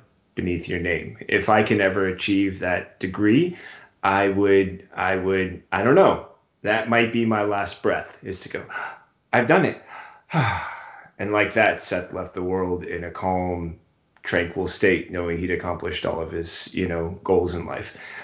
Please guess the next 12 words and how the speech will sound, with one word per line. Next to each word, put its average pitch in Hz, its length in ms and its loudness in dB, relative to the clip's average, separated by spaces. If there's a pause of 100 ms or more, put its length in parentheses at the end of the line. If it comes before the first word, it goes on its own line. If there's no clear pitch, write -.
(100)
But, 117 400 6
uh, 104 220 2 (160)
the, 113 360 0
the 113 80 -6
script 220 400 4
was 90 200 -8
awesome. 92 560 0
<laughs> - 40 -20
I 131 160 -2
mean, 156 400 -2
I 160 140 0
was, - 260 2